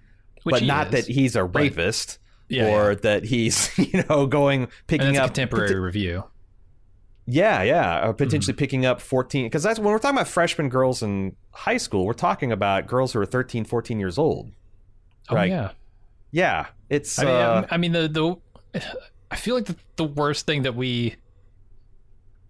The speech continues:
Speaker 1: I don't think he ever picks up a freshman. Not that it makes it any better necessarily, but, like, uh, I, I think the, the one he's hitting on is going into senior year. I, but she's gotta be, like, sixteen,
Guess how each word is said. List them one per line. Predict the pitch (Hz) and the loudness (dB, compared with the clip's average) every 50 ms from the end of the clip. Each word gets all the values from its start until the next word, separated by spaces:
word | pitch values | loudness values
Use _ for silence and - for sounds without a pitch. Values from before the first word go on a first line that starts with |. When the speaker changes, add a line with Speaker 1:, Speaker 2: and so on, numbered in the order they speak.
| - _ - - - - - - - - _ - - - - - _ - - - - - - 220 208 208 | -20 _ -20 -20 -20 -20 -20 -20 -20 -20 _ -20 -20 -20 -20 -20 _ -20 -20 -20 -20 -12 -8 -6 -4 -2
Speaker 1:
I | 180 196 | 0 0
don't | 208 226 247 220 | 2 2 2 2
think | 233 220 175 | 0 0 2
he | 175 175 175 | 2 2 2
ever | 156 147 | 2 0
picks | - - 135 - | -2 -2 -4 -2
up | - 123 - | -4 -4 -4
a | 107 | -4
freshman. | - - 123 110 - - - 117 113 113 110 - - - - - - _ - | -4 -2 0 0 0 0 -2 0 0 0 -2 -4 -8 -20 -20 -20 -20 _ -4
Not | 165 165 156 160 147 | -2 0 0 0 0
that | - 147 | 0 0
it | 139 131 | 0 2
makes | 127 127 110 - 123 | 0 -2 -2 -2 -2
it | 107 | 0
any | 107 107 107 | 0 0 0
better | 92 110 107 104 104 | 0 0 0 0 0
necessarily, | 101 104 98 98 - 101 - - 110 98 92 98 95 92 92 | 0 0 0 -2 -4 -6 -4 -2 -2 0 0 0 -2 -2 -4
but, | 90 - 113 101 | -4 -4 -4 -2
like, | 104 107 101 - - - - - - - - - - _ - - - - - - - | -2 -2 -2 -4 -8 -16 -18 -20 -20 -20 -20 -20 -20 _ -20 -20 -20 -20 -20 -10 -4
uh, | - 123 120 117 110 110 110 110 - - | -2 0 0 2 0 0 -2 -4 -4 -4
I, | 147 165 208 | -4 -2 -2
I | 160 | -2
think | - 214 208 | -2 -2 0
the, | 185 160 147 135 123 117 | 0 0 0 0 -2 -4
the | 113 123 127 110 - - - - - | -2 -2 -4 -4 -4 -12 -20 -18 -6
one | 160 151 139 131 | -2 -2 0 0
he's | 123 123 107 | 0 -2 -2
hitting | - 135 127 117 113 | -2 -2 -2 0 0
on | 110 104 | 0 0
is | 101 101 | -2 -2
going | 131 110 104 101 | -2 -2 0 0
into | 101 92 98 | -2 -2 -4
senior | - - 117 101 92 92 92 | -6 -4 -4 -2 -2 -2 -2
year. | 95 95 90 87 85 90 127 143 | -4 -4 -6 -6 -6 -4 -4 -4
I, | 143 - - - - - - - - - - - | -6 -6 -10 -20 -20 -18 -18 -16 -16 -16 -14 -8
but | - 123 | -8 -6
she's | - - - 185 165 147 | -4 -4 -2 -2 -2 -4
gotta | - - 147 151 139 | -4 -4 -2 -2 -2
be, | 117 113 | -2 -2
like, | 98 92 92 - | -4 -4 -6 -8
sixteen, | - - - 135 - - - 107 | -8 -6 -6 -6 -6 -4 -4 -4